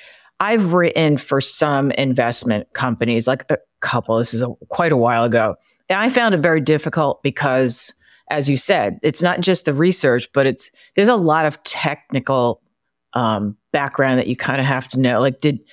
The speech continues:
did you immediately like it? Like, "I wanna know more about this," or was it something that kinda, you thought, "Well, maybe," 'cause companies that, uh, fintech companies that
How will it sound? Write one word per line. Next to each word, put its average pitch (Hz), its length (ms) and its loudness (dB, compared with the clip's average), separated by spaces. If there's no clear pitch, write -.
did 185 160 0
you 208 120 4
immediately 233 500 4
like 226 340 2
it? 233 120 2
Like, 147 220 0
"I 131 120 -2
wanna 143 200 2
know 127 120 2
more 123 160 0
about 196 340 -2
this," 185 240 2
or 135 100 2
was 135 200 0
it 123 240 -2
something 131 420 -2
that 117 180 -2
kinda, 120 460 -2
you 139 120 -2
thought, 110 300 -2
"Well, 127 280 0
maybe," 147 340 2
'cause - 220 -2
companies 202 500 0
that, 131 220 0
uh, 107 80 2
fintech 175 300 0
companies 135 440 0
that 127 140 0